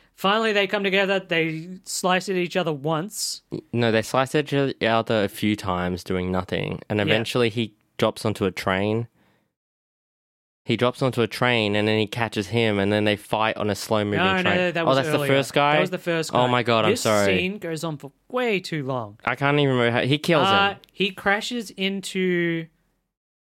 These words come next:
Speaker 1: a sausage stand, pulls a wire out, and then, uh,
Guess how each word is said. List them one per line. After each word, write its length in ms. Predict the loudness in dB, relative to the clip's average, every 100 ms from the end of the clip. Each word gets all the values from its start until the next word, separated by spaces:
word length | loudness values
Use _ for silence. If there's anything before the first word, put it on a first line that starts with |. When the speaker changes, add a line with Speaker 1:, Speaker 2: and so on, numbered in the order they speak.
| _
Speaker 1:
a 140 | -6 -6
sausage 920 | -8 -14 -16 -10 -4 -2 -4 -8 -8
stand, 580 | -6 -4 -4 -4 -8 -12 _ _ _ _ _ _ _ _
pulls 240 | -2 0
a 60 | -2
wire 400 | 0 2 2 2
out, 300 | 2 0 -2
and 160 | -6 -4
then, 260 | -2 -2 -2
uh, 360 | 0 0 -2